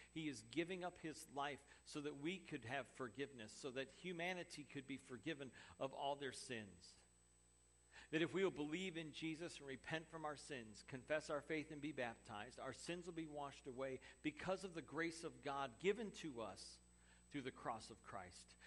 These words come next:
And so here is Jesus dying on the cross. And he sees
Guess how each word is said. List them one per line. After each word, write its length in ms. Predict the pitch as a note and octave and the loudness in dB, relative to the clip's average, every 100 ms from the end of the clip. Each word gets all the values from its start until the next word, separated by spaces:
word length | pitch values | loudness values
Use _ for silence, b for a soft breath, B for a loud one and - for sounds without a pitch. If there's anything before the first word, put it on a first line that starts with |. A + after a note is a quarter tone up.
| B | B
And 100 | D#3 | 0
so 120 | - | 2
here 220 | E3+ G#3+ G#3+ | 2 4 4
is 140 | G3+ | 4
Jesus 640 | - F#3+ F#3 C#3+ A#2 - - - - B B B - | 0 0 0 -2 -4 -8 -10 -18 -20 B B B 4
dying 380 | F3+ G3 G#3+ G3 | 8 10 8 6
on 100 | F#3+ | 0
the 80 | F3+ | -4
cross. 640 | - E3+ B2 - - - - - - - - - - - - B B - | -2 0 0 -4 -10 -16 -18 -20 -20 -20 -20 -20 -20 -20 -20 B B 0
And 100 | E3+ | 2
he 60 | |
sees 460 | E3+ - G3 E3+ | 2 0 0 -2